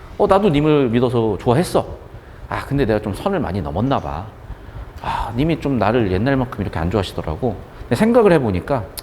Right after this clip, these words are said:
내가 좀 죄가 많네." 이렇게 얘기를 했다고. 그런데 이렇게 얘기하는 이유가 뭐겠어요?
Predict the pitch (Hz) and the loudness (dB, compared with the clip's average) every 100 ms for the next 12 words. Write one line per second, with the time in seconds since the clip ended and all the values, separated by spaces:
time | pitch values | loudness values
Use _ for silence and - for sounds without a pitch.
0 | - - 98 98 104 - 113 104 69 82 | -18 -10 -6 -4 -2 -2 -2 -2 -4 -4
1 | 117 - - - - - - - - - | -4 -6 -18 -20 -20 -20 -20 -6 -4 2
2 | 87 78 92 - - - - - - - | 0 2 -4 -4 -4 -8 -16 -20 -20 -20
3 | - - - - 165 165 120 151 123 135 | -20 -20 0 6 8 8 8 8 6 8
4 | 156 113 135 90 92 113 123 | 8 8 8 6 6 4 4